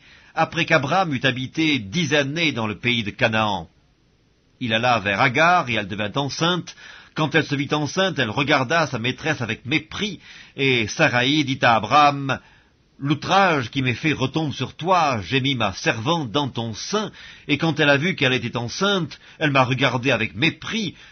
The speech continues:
que l'Éternel soit juge entre moi et toi. »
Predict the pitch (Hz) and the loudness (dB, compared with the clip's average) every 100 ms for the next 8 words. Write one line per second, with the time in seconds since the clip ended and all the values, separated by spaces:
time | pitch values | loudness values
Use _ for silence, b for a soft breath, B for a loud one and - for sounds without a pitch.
0 | B 143 113 151 - 131 120 175 151 - | B 0 2 2 2 0 2 2 2 0
1 | 117 95 139 220 180 107 139 160 139 131 | -2 -2 -2 -2 0 -2 -4 -4 -4 -2
2 | 110 95 180 151 110 - 143 208 - | -4 -2 0 2 0 -4 0 0 0